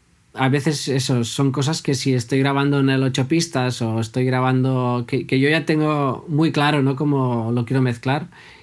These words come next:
y en esos casos lo hago yo. Y hay, hay otros casos en los que está más abierto y que son procesos que igual trabajas con más gente, entonces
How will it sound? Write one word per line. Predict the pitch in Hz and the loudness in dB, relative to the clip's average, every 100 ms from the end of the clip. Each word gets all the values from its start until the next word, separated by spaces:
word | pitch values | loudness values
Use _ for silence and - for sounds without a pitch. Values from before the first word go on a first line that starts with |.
| - | -10
y | - 135 131 127 127 120 | 0 2 2 2 2 2
en | 120 | 2
esos | 131 147 | 0 -2
casos | - 143 180 | -2 0 2
lo | 170 | 2
hago | 139 123 | 2 2
yo. | 113 113 - - - - - - - - - | 0 -2 -6 -18 -20 -20 -20 -20 -20 -20 -8
Y | - 156 156 156 | 0 2 4 4
hay, | 165 180 180 | 4 4 2
hay | 156 170 | 2 2
otros | 180 175 175 | 2 2 2
casos | 170 165 | 0 2
en | 180 | 2
los | 170 131 | 2 0
que | |
está | 143 151 | -2 0
más | 151 160 | 0 2
abierto | 160 160 165 170 165 | 2 2 2 0 2
y | 170 139 | 2 2
que | 139 131 131 | 0 2 2
son | 127 139 | 0 0
procesos | 139 131 143 135 | 0 -2 -2 -2
que | 147 | 0
igual | 131 131 135 | 0 0 0
trabajas | 135 131 139 | 0 0 -2
con | - 131 127 | -2 0 2
más | 127 131 | 2 0
gente, | - 160 160 151 | 0 0 2 0
entonces | 127 139 151 - | 0 -2 -2 -6